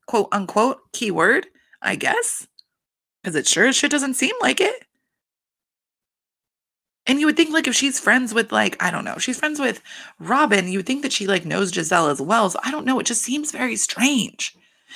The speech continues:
It seems very strange that she's hitching her wagon to Wendy and Karen instead of, you know, being on the side of the person that brought you onto the show.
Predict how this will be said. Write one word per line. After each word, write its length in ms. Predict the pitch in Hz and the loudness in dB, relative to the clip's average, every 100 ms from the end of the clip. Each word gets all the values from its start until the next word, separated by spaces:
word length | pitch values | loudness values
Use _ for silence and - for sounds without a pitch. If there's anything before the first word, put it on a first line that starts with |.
| - | -16
It 60 | - | -2
seems 180 | 320 320 | 0 4
very 180 | 330 262 | 4 4
strange 320 | - 254 220 | 4 2 2
that 120 | 196 | -2
she's 220 | 214 - | -2 -4
hitching 300 | - 208 208 | -4 -2 -2
her 140 | 175 165 | -2 -2
wagon 480 | 160 214 196 165 151 | 2 2 2 0 0
to 200 | 156 139 | 0 -2
Wendy 360 | 190 190 170 | -2 -2 -2
and 140 | 143 - | -4 -2
Karen 500 | 226 220 147 165 - _ _ _ _ _ _ _ _ _ _ _ _ _ _ _ _ - | 0 2 0 -4 -6 _ _ _ _ _ _ _ _ _ _ _ _ _ _ _ _ -2
instead 520 | 180 - - 247 214 - | 0 0 2 4 4 2
of, 720 | 180 175 160 156 151 160 - _ _ _ _ | 4 4 4 4 0 -6 -18 _ _ _ _
you 160 | - 170 | -6 -2
know, 440 | 151 139 127 151 _ _ _ - _ _ | 0 0 -2 -6 _ _ _ -20 _ _
being 160 | 190 190 | -2 0
on 80 | 185 | 2
the 80 | 160 | 0
side 220 | 175 175 | 0 0
of 80 | - | -2
the 60 | |
person 340 | - 175 165 147 | -4 -4 -4 -4
that 120 | - | -2
brought 140 | 165 | -2
you 80 | 160 | -2
onto 160 | 156 - | -6 -4
the 60 | |
show. 520 | - - 202 220 - | -2 -2 -2 -4 -4